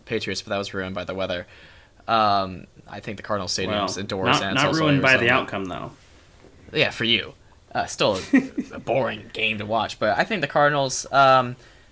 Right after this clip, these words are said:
Speaker 1: I don't know. I'll, I'll say I just like the Cardinals more. I think I used to kinda like the Rams, but I think, uh, what Robert Woods has done to me this season has left a really sour taste in my mouth with the Rams, and what Kyler has done for me has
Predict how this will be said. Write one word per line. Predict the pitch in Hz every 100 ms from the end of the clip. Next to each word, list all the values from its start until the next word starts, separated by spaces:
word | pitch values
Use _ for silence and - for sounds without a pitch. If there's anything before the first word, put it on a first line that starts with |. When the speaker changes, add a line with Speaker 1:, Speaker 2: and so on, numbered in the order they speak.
| _
Speaker 1:
I | -
don't | 147
know. | 113 110 107 -
I'll, | 120
I'll | 135 147
say | - 208
I | 139
just | 107 135 -
like | 117 160
the | -
Cardinals | - 107 110 107
more. | 113 113 135
I | 123
think | - 156 156
I | 110
used | 170 180 -
to |
kinda | 233 160
like | 127 113
the | 117
Rams, | 101 98 131 156
but | - 131 92
I | 123
think, | - 143 139
uh, | 131 107 104
what | 107 123
Robert | 120 120 117 101
Woods | 107 110
has | 107 101
done | 101 101
to |
me | 98 92
this | 92 95
season | 104 95 95
has | 95 -
left | 92
a | 98
really | 92
sour | 92 98 95 95
taste | 110 101 -
in |
my | 98
mouth | 95 95 95
with | -
the | 95
Rams, | 98 98 98 110 110
and | 98 - - - -
what | 113
Kyler | - 104 120 110
has | 113
done | 113 110
for | 113
me | 117 131
has | 110 - -